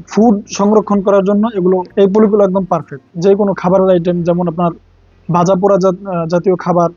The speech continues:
অথবা আপনি চাল, ডাল, আটা, ময়দা, চিনি, চা পাতা, এইসব আইটেম আপনি এই পলিগুলোর মধ্যে সংরক্ষণ করতে পারবেন।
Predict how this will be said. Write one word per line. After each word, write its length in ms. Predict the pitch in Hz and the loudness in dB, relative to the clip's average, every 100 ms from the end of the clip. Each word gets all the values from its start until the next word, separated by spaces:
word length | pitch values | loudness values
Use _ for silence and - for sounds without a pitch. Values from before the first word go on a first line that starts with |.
| _ _ _ _ - | _ _ _ _ -4
অথবা 320 | 175 180 180 | 0 2 2
আপনি 260 | 170 185 | 2 -2
চাল, 420 | 175 190 185 185 170 | -2 2 2 2 2
ডাল, 280 | 175 175 170 - _ _ _ _ - | 2 2 0 -6 _ _ _ _ -4
আটা, 280 | 180 196 190 | 0 2 2
ময়দা, 340 | 185 180 180 | 2 2 0
চিনি, 420 | 175 220 208 196 185 - _ _ - | 0 2 2 2 -2 -10 _ _ -4
চা 140 | 190 | 0
পাতা, 400 | 160 185 170 180 175 - _ _ _ - | 2 0 0 0 -2 -8 _ _ _ -2
এইসব 320 | 233 180 196 | 0 2 2
আইটেম 280 | 190 180 214 | 2 2 0
আপনি 360 | 208 170 180 180 | -2 -6 -2 2
এই 220 | 175 175 - | 2 0 -4
পলিগুলোর 380 | 196 196 190 185 | 0 2 2 2
মধ্যে 200 | 185 190 | 2 0
সংরক্ষণ 420 | 190 185 185 165 | 0 0 0 -4
করতে 200 | 156 147 151 | -12 -12 -14
পারবেন। 220 | 139 | -16